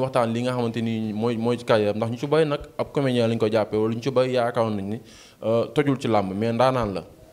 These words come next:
Ndax def na ay preuve am ci làmb ba nit ñi xam ko. Xëy na peut-être loolu la ñuy doog a gis ci moom, ndax sangu na fi nga xamante mooy rond-point Sandaga, waaye nee na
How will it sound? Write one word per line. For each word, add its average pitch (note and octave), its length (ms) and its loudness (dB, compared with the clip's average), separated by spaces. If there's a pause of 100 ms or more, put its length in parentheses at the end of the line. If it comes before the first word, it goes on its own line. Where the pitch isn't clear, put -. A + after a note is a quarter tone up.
(400)
Ndax G#2+ 180 2 (120)
def B2+ 160 -4
na C#3 100 2
ay B2 80 2
preuve C3 300 2
am A#2 100 -4
ci A#2 80 -2
làmb G#2+ 240 2 (160)
ba A#2 80 0
nit B2 140 -2
ñi A#2+ 80 -2
xam A2+ 260 -2
ko. G2+ 140 -10 (180)
Xëy A#2 100 0
na A#2+ 80 0
peut-être C#3 300 0
loolu B2+ 220 0
la C#3 80 -2
ñuy C3 100 -2
doog C3+ 240 2
a - 20 -14
gis C3 140 -6
ci A#2 60 -6
moom, A2 220 -2 (480)
ndax A#2 200 0
sangu C#3+ 180 2
na C#3 80 0
fi C3+ 80 -8
nga C3 100 -2
xamante B2+ 200 -2
mooy A#2+ 160 0
rond-point A#2 320 2
Sandaga, G2+ 380 -2
waaye G#2+ 240 4
nee A2+ 180 0
na A#2+ 140 -2